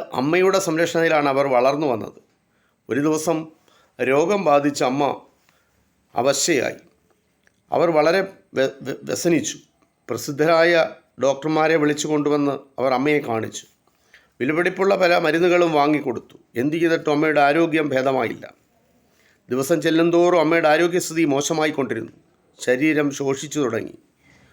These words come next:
ഒടുവിൽ ഏതു സമയത്തും അമ്മയുടെ ശരീരത്തിൽ നിന്ന് ജീവൻ പോകുമെന്ന അവസ്ഥയിലായി. ഇത്തരുണത്തിൽ അമ്മയുടെ അന്ത്യാഭിലാഷം എന്താണെന്നറിയാൻ ആ മൂന്ന് മക്കളും താല്പര്യം പ്രകടിപ്പിച്ചു. "മലമ്പ്രദേശത്ത് വിളയുന്ന പേരയ്ക്ക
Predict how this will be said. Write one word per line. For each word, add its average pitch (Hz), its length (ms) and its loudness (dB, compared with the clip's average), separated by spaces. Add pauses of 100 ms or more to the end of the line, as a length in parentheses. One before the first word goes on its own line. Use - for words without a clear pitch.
(140)
ഒടുവിൽ 175 300 2
ഏതു 180 200 2
സമയത്തും 180 440 -2
അമ്മയുടെ 170 300 0
ശരീരത്തിൽ 170 460 0
നിന്ന് 170 200 2 (160)
ജീവൻ 170 360 2
പോകുമെന്ന 156 460 0 (140)
അവസ്ഥയിലായി. 120 580 -4 (840)
ഇത്തരുണത്തിൽ 151 480 -2
അമ്മയുടെ 165 380 2 (140)
അന്ത്യാഭിലാഷം 165 720 2
എന്താണെന്നറിയാൻ 156 680 0 (560)
ആ 160 120 2
മൂന്ന് 175 280 2
മക്കളും 160 500 -2
താല്പര്യം 139 400 -2
പ്രകടിപ്പിച്ചു. 117 500 -8 (1040)
"മലമ്പ്രദേശത്ത് 165 720 0
വിളയുന്ന 170 380 2
പേരയ്ക്ക 151 540 -2